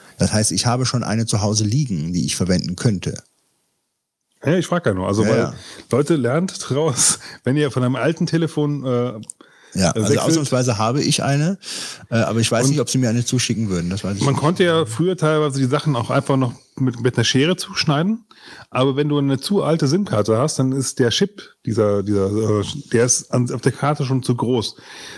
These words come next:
Speaker 2: Und ich habe das Ding echt so weit runtergeschnitten, dass eigentlich nur noch dieser Chip übrig war.
Speaker 1: Mhm.
Speaker 2: Und er war immer noch zu groß. Das heißt, man musste halt dann eine neue Karte bestellen. Das hat dann wieder vier
Speaker 1: Mhm.
Speaker 2: Tage gedauert.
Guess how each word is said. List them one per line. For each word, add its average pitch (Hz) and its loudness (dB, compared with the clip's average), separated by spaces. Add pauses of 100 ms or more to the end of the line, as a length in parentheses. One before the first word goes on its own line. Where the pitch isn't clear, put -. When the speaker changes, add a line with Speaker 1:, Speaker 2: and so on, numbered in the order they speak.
(140)
Speaker 2:
Und 120 2
ich - 0
habe 151 0
das 135 -2
Ding 156 2
echt 151 0
so 151 4
weit 151 0
runtergeschnitten, 156 0
dass 131 0
eigentlich 156 0
nur 156 2
noch 143 -4
dieser 131 2
Chip - -2
übrig 113 0
war. 139 0 (180)
Speaker 1:
Mhm. 92 0
Speaker 2:
Und 123 2
er 120 2
war 123 2
immer 175 0
noch 147 0
zu - 0
groß. 147 -2
Das - -6
heißt, 123 -2
man 127 2
musste 139 0
halt 120 0
dann 120 2
eine 113 2
neue 107 2
Karte 170 -2
bestellen. 156 2
Das 110 -2
hat 120 0
dann 113 0
wieder 107 2
vier 101 -2
Speaker 1:
Mhm. 101 -2
Speaker 2:
Tage 101 0
gedauert. 175 0